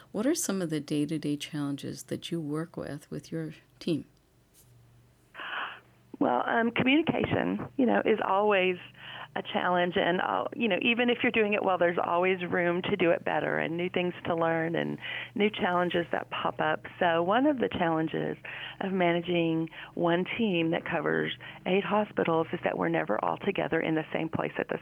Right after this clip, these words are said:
Speaker 2: same time.
Speaker 1: Mm-hmm.
Speaker 2: I shouldn't say never, but rarely are we all together in the same place at the same time. And I also have, um, some key members of my team that live pretty far away from our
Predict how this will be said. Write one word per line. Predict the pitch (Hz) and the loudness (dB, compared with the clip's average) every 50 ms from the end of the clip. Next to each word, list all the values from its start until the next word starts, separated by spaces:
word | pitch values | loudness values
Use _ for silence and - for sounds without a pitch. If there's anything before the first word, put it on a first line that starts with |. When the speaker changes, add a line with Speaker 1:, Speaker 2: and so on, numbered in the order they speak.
| - - | -4 -4
Speaker 2:
same | - 165 147 | -2 -2 -2
time. | 143 139 139 139 - - - - 135 | 0 0 0 -2 0 0 -2 -2 -2
Speaker 1:
Mm-hmm. | 131 131 131 131 131 131 131 131 127 - - - - - - - 196 | -4 -6 -8 -8 -8 -10 -10 -12 -12 -16 -20 -20 -20 -20 -10 -4 -2
Speaker 2:
I | 190 185 - | -2 0 0
shouldn't | - 208 208 208 - - | 0 0 0 0 0 2
say | 240 247 | 2 2
never, | 254 240 208 185 170 - 160 165 208 285 | 4 4 4 2 2 0 0 0 0 0
but | 254 185 185 - - | 0 0 -2 -2 -4
rarely | - 185 185 196 196 190 - - 170 - - 196 254 - - | -4 -2 0 0 2 2 2 2 2 2 2 0 0 -2 -2
are | 165 160 | 0 0
we | - - | 0 0
all | - - 82 - - - | 0 0 -2 -2 -2 -4
together | 190 - - - - - 80 | -4 -2 -2 0 0 0 0
in | - - - | 0 0 0
the | 165 165 160 - - | -2 -2 -2 -2 -2
same | - - 160 | -2 -2 -2
place | - - - - 151 151 151 - - - | -4 -4 -4 -4 -4 -4 -6 -6 -6 -6
at | - | -4
the | - 170 - - | -4 -6 -4 -4
same | - - 156 | -6 -4 -4
time. | - - 165 156 156 - - 160 - - - - - - - - - - - | -6 -6 -4 -4 -4 -4 -6 -6 -8 -10 -12 -12 -10 -8 -8 -8 -10 -8 -6
And | - 208 190 | -4 -2 0
I | 196 185 - | 0 0 0
also | - 202 220 233 - - 247 | -2 -2 -2 -2 0 0 0
have, | 202 170 175 185 175 160 160 160 - - - | 0 0 0 0 0 0 0 -2 -4 -4 -4
um, | 175 165 160 156 156 165 175 - - - - - - - - - - - - - - - - - - | -2 -2 -2 -2 -4 -4 -6 -10 -12 -18 -20 -20 -20 -20 -20 -20 -20 -20 -20 -20 -20 -20 -20 -8 -4
some | - 196 180 170 | -2 0 0 0
key | - - 147 147 131 | 0 2 4 4 4
members | 113 101 98 95 98 170 - | 4 4 2 2 0 0 0
of | - 175 | 0 0
my | 180 170 165 - - - - | 0 -2 -2 -2 -4 -4 -4
team | 233 208 185 180 | -2 0 0 0
that | - - - | 0 0 0
live | - 202 220 214 - | 0 0 0 -2 -2
pretty | - - 233 185 180 170 - | -2 -2 -2 -2 -2 -4 -4
far | - 190 175 165 | -2 -2 0 0
away | 160 156 151 175 170 165 170 165 165 170 165 - | 0 0 0 0 2 2 2 2 0 -2 -4 -6
from | - 165 156 160 | -6 -6 -4 -4
our | - - 160 156 147 147 147 147 147 | -2 -2 0 0 0 0 0 -2 -4